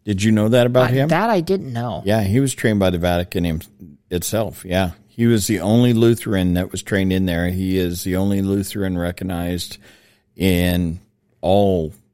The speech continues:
Speaker 1: the alphabet soup of Lutherans as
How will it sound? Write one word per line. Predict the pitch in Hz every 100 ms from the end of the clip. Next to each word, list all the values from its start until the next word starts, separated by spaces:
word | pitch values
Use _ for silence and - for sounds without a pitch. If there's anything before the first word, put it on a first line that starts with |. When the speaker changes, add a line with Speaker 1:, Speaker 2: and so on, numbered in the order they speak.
| _ _ _
Speaker 1:
the | 85 87
alphabet | 80 - 82 80 78
soup | - 85 78
of | 87
Lutherans | 80 80 - 80 82 80 - - _ -
as | 73 85 82 87 85